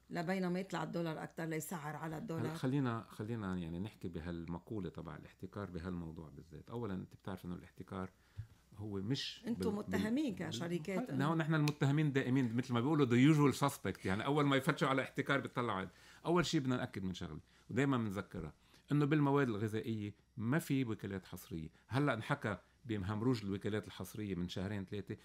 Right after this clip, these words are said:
Speaker 2: هي لا تطبق على المواد
Speaker 1: ألغيت
Speaker 2: الغذائية.
Speaker 1: الوكالات الحصرية.
Speaker 2: أوكي، هي بال-، بال-، بال-، ب-، بالمواد الغذائية ملغية من عشرين سنة،
Speaker 1: مم.
Speaker 2: وبالتالي موضوع الاحتكار بالمواد الغذائية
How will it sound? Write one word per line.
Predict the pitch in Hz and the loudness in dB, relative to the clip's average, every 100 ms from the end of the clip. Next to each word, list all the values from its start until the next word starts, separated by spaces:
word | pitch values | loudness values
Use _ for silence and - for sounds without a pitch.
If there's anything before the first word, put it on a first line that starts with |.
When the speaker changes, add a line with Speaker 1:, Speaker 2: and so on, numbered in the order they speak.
| - | -4
Speaker 2:
هي | 127 127 | 0 0
لا | 143 | 0
تطبق | 147 127 131 120 95 - | -2 -4 -4 -6 -6 -2
على | 247 | 0
المواد | 302 | 2
Speaker 1:
ألغيت | 220 185 110 | 2 2 0
Speaker 2:
الغذائية. | 170 175 175 | 0 -2 -2
Speaker 1:
الوكالات | 190 180 175 | -2 -2 -4
الحصرية. | 170 170 180 175 | -8 -10 -10 -6
Speaker 2:
أوكي، | 131 - 113 | -6 -2 4
هي | 156 175 147 | 6 6 6
بال-، | 131 117 | 4 2
بال-، | 120 123 117 | 2 2 2
بال-، | 110 117 117 110 107 104 104 95 | 0 0 2 2 0 0 -2 -4
ب-، | 104 98 104 | -4 -6 -4
بالمواد | 107 113 139 127 | -2 2 2 0
الغذائية | 113 117 135 139 127 | 0 0 2 4 4
ملغية | 120 110 147 120 | 2 2 2 2
من | 110 | 0
عشرين | 98 - 120 104 | -4 -4 -4 -4
سنة، | - 90 - _ - | -2 -4 -4 _ -4
Speaker 1:
مم. | 180 | -2
Speaker 2:
وبالتالي | 113 - 151 151 127 120 - _ _ | -2 -2 0 2 2 0 -6 _ _
موضوع | - 107 107 135 151 104 | -6 -4 0 0 0 0
الاحتكار | 104 - - 113 - 127 107 | -4 -6 -8 -8 -4 -2 -2
بالمواد | 117 110 110 104 | -2 0 0 -2
الغذائية | 92 92 98 - 104 101 | -2 -4 -4 -4 -4 -6